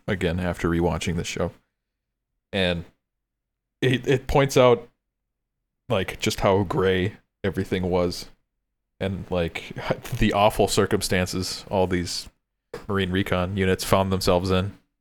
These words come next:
And it's, you know, it's like the realities of war. It's not, no justification, of course, on my part. Like, some of the stuff that happens is pretty unforgivable, but,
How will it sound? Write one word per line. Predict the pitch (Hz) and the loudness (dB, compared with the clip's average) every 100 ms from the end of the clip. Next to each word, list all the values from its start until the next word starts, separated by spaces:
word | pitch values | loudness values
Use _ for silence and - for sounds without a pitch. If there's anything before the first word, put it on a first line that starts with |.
| - | -8
And | 98 87 | -6 -4
it's, | 85 - - _ _ _ _ _ _ _ _ _ _ _ | -4 -6 -8 _ _ _ _ _ _ _ _ _ _ _
you | - | -6
know, | 90 90 - - | -2 -4 -6 0
it's | 156 202 | 0 4
like | 170 160 | 4 6
the | 147 | 6
realities | 131 127 127 120 113 101 | 8 10 8 8 4 2
of | 98 85 | 2 0
war. | 80 82 - | -2 -2 -4
It's | - - - - _ _ _ _ _ _ _ _ _ _ _ | -8 -6 -8 -10 _ _ _ _ _ _ _ _ _ _ _
not, | 107 110 - - _ | 2 2 2 -10 _
no | 120 110 | 2 2
justification, | 101 101 - 92 92 87 82 - 87 | 4 2 0 -4 -2 0 -2 -4 -6
of | - | -8
course, | - 82 85 - - _ _ _ _ - | -4 -2 -2 -6 -18 _ _ _ _ -10
on | - 90 | -6 -4
my | 87 90 | 0 -2
part. | - - - - | -2 -4 -6 -6
Like, | 80 - | -8 -6
some | - | -6
of | |
the | 87 | -6
stuff | - 82 - | -4 -4 -4
that | 80 | -4
happens | 87 - - | -4 -6 -6
is | 82 - - | -6 -8 -6
pretty | - 85 | -4 -2
unforgivable, | 82 90 90 87 82 - - - _ | -2 -2 -4 -2 -4 -4 -8 -10 _
but, | - | -8